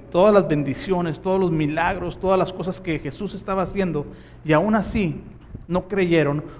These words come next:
o no quisieron obedecer las enseñanzas del Señor? No quisieron obedecer porque iba en contra de lo que ellos creían. Y dos, dos de los personajes que,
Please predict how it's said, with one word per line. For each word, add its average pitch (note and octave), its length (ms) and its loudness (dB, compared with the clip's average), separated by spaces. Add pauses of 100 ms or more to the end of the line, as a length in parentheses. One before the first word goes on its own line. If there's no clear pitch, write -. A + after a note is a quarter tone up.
o D#3 120 8
no F#3 160 4
quisieron G#3 600 4
obedecer D#3+ 920 2 (340)
las D3+ 340 0
enseñanzas D3+ 720 0
del C#3 140 -6
Señor? A#2 300 -4 (480)
No D#3 180 0
quisieron E3 340 2
obedecer D#3 720 2 (340)
porque D#3 240 0
iba E3+ 200 6
en F3+ 120 2
contra F#3 580 -2
de C3+ 100 0
lo C3+ 160 -2
que C#3 100 0
ellos D3+ 260 0
creían. B2+ 500 -2 (460)
Y G#3 300 4 (240)
dos, A#3 360 4
dos A#3 180 8
de D4 60 6
los B3+ 140 2
personajes E3+ 640 0
que, C#3 600 0